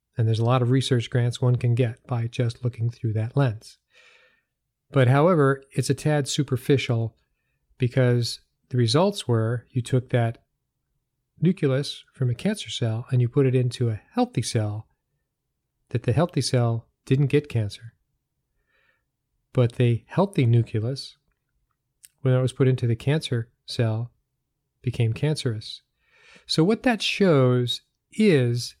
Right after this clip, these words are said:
that, one is, it shows that it's not genes,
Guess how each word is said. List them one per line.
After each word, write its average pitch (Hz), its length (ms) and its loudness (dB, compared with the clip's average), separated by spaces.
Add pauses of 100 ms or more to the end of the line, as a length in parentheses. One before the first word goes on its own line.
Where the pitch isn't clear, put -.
(240)
that, 131 480 0 (420)
one 160 160 4
is, 117 260 0
it 127 240 -2
shows 147 240 4
that 127 120 4
it's 113 180 0
not 131 180 0
genes, - 480 -4